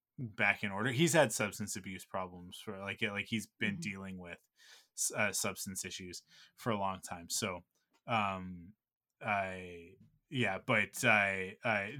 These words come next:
Speaker 1: certainly not the news that Disney wanted right after they announced this, but John Mulaney's still a wholesome guy, even though he, uh,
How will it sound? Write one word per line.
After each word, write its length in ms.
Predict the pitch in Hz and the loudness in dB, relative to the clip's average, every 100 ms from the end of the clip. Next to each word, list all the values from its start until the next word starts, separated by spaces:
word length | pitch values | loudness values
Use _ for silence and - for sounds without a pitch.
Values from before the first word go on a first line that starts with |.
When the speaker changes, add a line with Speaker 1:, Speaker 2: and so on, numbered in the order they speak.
| 123 | -2
Speaker 1:
certainly 540 | - 185 180 185 190 | 4 8 8 10 8
not 320 | 170 143 139 135 | 10 10 10 8
the 120 | 143 | 6
news 400 | 127 123 127 123 | 8 8 6 4
that 240 | 117 104 | 0 0
Disney 400 | - 113 107 113 | 2 2 2 0
wanted 640 | 104 101 101 104 101 101 113 101 | 0 0 2 2 2 2 -2 0
right 260 | 104 104 | 4 6
after 320 | 98 98 - | 6 2 0
they 120 | 98 95 | -4 -4
announced 540 | 95 104 165 - - | 2 4 4 2 0
this, 400 | 196 202 196 - - - - _ - 120 | 2 2 2 -4 -6 -20 -20 _ -8 6
but 320 | 156 147 143 - _ _ _ _ - _ | 10 10 8 0 _ _ _ _ -20 _
John 220 | 185 175 | 4 6
Mulaney's 400 | 143 123 110 110 | 6 6 6 4
still 260 | - 127 110 | 2 2 2
a 60 | 104 | 2
wholesome 380 | 110 107 104 | 2 2 -2
guy, 240 | 101 98 98 | 4 4 4
even 280 | 98 98 98 | 0 -4 -4
though 180 | 95 92 | -4 -4
he, 240 | 104 92 | -6 -6
uh, 180 | 90 | -6